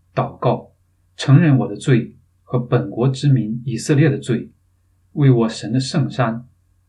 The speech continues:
在耶和华我神面前恳求。”从这里可以看出来，但以理在祷告中也承认自己的罪，但并没有记录下来。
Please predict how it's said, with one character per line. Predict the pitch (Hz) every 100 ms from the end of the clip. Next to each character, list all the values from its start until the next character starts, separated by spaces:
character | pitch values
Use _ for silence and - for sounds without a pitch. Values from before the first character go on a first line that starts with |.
| _
在 | 123
耶 | 107 123
和 | 127 131
华 | 95 95 101 _
我 | 113
神 | - - 98
面 | 113 107
前 | - 95
恳 | - 92 82
求。” | - 90 - _ _ _ _ _ _ _ _ _ _ _ _ _ _ -
从 | 147
这 | 147
里 | 135
可 | 131 127
以 | 113
看 | - 110
出 | -
来， | 98 92 - _ _ _ _ _ _
但 | 160 139 131
以 |
理 | 131 104
在 | 139 120
祷 | - -
告 | 123 113
中 | 110 107 107 - _ -
也 | 110
承 | 95 - 127
认 | 185 147
自 | - 131
己 | -
的 | -
罪， | - 110 - _ _ _ _ _ -
但 | 135 131
并 | 165 117
没 | 135
有 | 147
记 | - -
录 | 113 95
下 | 110
来。 | 90 -